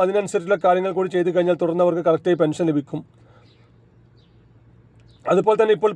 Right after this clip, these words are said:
പുതിയ പെൻഷൻ അപേക്ഷിക്കാൻ കൂടി സാധിക്കുന്നുണ്ട്. വിധവ പെൻഷനായാലും വാർദ്ധക്യ പെൻഷനായാലും ശരി, അവർക്ക് പുതിയ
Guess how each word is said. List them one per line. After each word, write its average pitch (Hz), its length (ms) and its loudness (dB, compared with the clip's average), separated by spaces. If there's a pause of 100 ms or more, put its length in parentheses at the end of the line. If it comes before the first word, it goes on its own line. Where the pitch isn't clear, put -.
പുതിയ 190 240 0
പെൻഷൻ 202 300 -2
അപേക്ഷിക്കാൻ 185 420 -2
കൂടി 185 180 -2
സാധിക്കുന്നുണ്ട്. 165 520 0 (1200)
വിധവ 180 180 2 (120)
പെൻഷനായാലും 175 560 0
വാർദ്ധക്യ 165 360 0
പെൻഷനായാലും 175 540 0
ശരി, 160 180 0 (640)
അവർക്ക് 180 280 0
പുതിയ 185 140 0